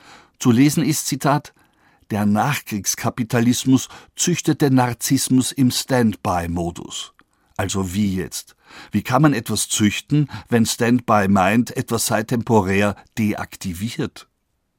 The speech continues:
Je weiter man in Schuberts Essay lesend voranschreitet, umso unerbittlicher werden Wortschwall und Satzkaskaden vorangetrieben, bis einem eines klar ist.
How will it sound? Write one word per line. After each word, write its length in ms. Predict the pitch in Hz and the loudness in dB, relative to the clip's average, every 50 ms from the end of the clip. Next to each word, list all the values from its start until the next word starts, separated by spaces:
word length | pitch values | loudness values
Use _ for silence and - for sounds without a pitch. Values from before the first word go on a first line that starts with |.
| _ _ _ _ - - - - - - - - - _ | _ _ _ _ -20 -20 -18 -18 -18 -18 -18 -20 -20 _
Je 200 | _ 110 123 110 | _ 0 2 2
weiter 260 | 131 143 165 156 156 123 | 4 2 2 2 2 4
man 180 | 110 101 95 | 4 4 2
in 100 | 87 92 | 0 -2
Schuberts 400 | - - - 113 92 101 90 - | -2 -2 -2 0 0 0 -2 -4
Essay 340 | - - 101 - - 117 104 | -6 -8 -8 -4 -2 0 0
lesend 540 | 95 92 90 104 117 120 107 - 101 85 80 | 0 0 0 0 2 2 0 0 -4 -6 -6
voranschreitet, 960 | - - 82 82 87 92 107 127 120 - - - 76 80 69 - - 71 - | -6 -8 -8 -6 -2 0 2 2 2 0 -2 -6 -10 -12 -12 -14 -16 -16 -16
umso 360 | - - 117 117 - - - - | -8 -6 -4 -4 -4 -6 -8 -4
unerbittlicher 880 | - 147 151 143 139 139 - _ - 117 110 - 98 107 - 123 110 87 | -2 0 0 2 0 -2 -2 _ -6 -6 -6 -4 -6 -6 -4 -4 -4 -2
werden 380 | 95 110 - 90 101 92 80 | -2 -4 -2 -2 -4 -4 -2
Wortschwall 520 | 82 92 92 101 - - - 95 98 98 101 - - - - - | -4 -4 -4 -4 -6 -8 -4 -2 -2 -2 -2 -4 -10 -16 -16 -4
und 160 | - 110 117 - | 0 0 0 2
Satzkaskaden 880 | - 120 120 - - - - 135 120 - - - 120 107 107 110 120 107 | 0 -2 -2 -2 -4 -4 -4 -4 -4 -4 -4 -2 -2 -2 0 0 -2 -2
vorangetrieben, 1080 | - 127 117 104 98 92 90 85 82 80 82 78 - - 90 90 82 90 92 92 - - - _ _ _ _ | 0 0 0 2 2 0 0 -2 -4 -6 -8 -12 -10 -8 -6 -4 -2 -2 -4 -4 -6 -12 -20 _ _ _ _
bis 220 | - 104 92 - - | -4 -2 -2 -2 -4
einem 400 | - 95 92 95 113 120 123 - - | -2 -2 0 2 4 2 2 2 0
eines 480 | - 85 85 85 85 87 101 - - | -8 -8 -6 -4 -4 -4 -4 -6 -8
klar 340 | - - 92 87 85 85 - | -10 -8 -6 -4 -4 -4 -6
ist. 340 | - - - - - - _ | -8 -12 -12 -12 -14 -18 _